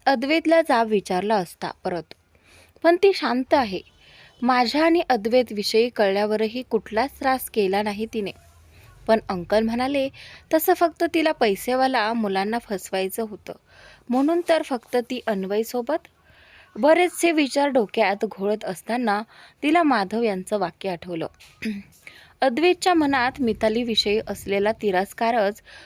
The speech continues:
तुझ्याविषयी प्रेम उत्पन्न करू शकतो. बस, तेवढ्या वाक्याचा विचार करून तिने निर्णय केला. स्वतःच्या प्रेमापुढे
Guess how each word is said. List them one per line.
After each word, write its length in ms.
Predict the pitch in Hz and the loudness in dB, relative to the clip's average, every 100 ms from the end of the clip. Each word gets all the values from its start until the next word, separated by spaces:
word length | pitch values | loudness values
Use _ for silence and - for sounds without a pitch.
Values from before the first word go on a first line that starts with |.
| _ - | _ -4
तुझ्याविषयी 720 | 277 311 330 277 - 240 240 | 0 2 4 2 0 0 0
प्रेम 300 | 254 269 254 | 0 0 0
उत्पन्न 500 | 214 - 208 202 247 | -6 -6 -4 -2 -4
करू 240 | 269 202 | -2 -4
शकतो. 460 | 190 180 - 185 - _ _ _ _ _ _ - - - | -4 -12 -12 -10 -10 _ _ _ _ _ _ -20 -12 -6
बस, 440 | 214 202 180 - - - - - | 2 2 2 -2 -16 -20 -20 0
तेवढ्या 320 | 277 269 320 | 2 4 4
वाक्याचा 480 | 311 233 - 208 226 | 4 0 -2 0 0
विचार 360 | 196 185 190 190 | 0 -2 -4 -2
करून 380 | 247 240 214 220 | 2 2 2 -2
तिने 200 | 202 208 | -4 -4
निर्णय 380 | 196 175 170 202 | -4 -6 -6 -8
केला. 300 | - 175 170 - _ _ - - - | -6 -6 -6 -10 _ _ -20 -20 -10
स्वतःच्या 640 | - 277 302 294 302 320 | 0 2 2 0 2 0
प्रेमापुढे 800 | 311 233 208 208 - 240 220 | 2 0 0 -2 -4 -2 -2